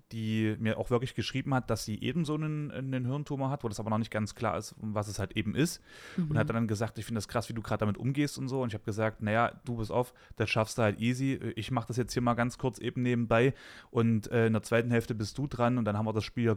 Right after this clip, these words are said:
Speaker 1: zusammen gewonnen.“ Und dann, äh, aber so ganz normal, also wie ich's jetzt grad auch gesagt hab, und dann hieß es halt eben so, „Ey, du, das, ich hab jetzt grad das Gefühl, äh,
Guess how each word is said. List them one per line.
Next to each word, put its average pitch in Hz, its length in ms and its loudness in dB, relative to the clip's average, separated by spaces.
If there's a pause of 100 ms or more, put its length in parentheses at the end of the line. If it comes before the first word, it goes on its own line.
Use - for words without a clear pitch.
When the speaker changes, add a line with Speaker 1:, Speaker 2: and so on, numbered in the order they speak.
(100)
Speaker 1:
zusammen 117 300 2
gewonnen.“ 107 360 2 (340)
Und 113 180 2
dann, 110 320 4
äh, 107 300 0
aber 113 180 2
so 120 100 -2
ganz 135 240 4
normal, 127 260 4
also 113 220 0
wie 156 60 0
ich's - 80 -2
jetzt - 160 -4
grad 127 160 2
auch 117 160 -2
gesagt 113 340 2
hab, 113 160 0
und 107 60 0
dann 110 240 2 (300)
hieß 123 160 -2
es 113 80 -2
halt 113 160 2
eben 120 280 2
so, 113 320 4 (160)
„Ey, 98 120 -4
du, 117 200 -2
das, 104 360 -4 (720)
ich 113 300 -6
hab 127 100 0
jetzt 135 180 2
grad 120 180 2
das 113 120 -8
Gefühl, 139 540 4
äh, 127 340 6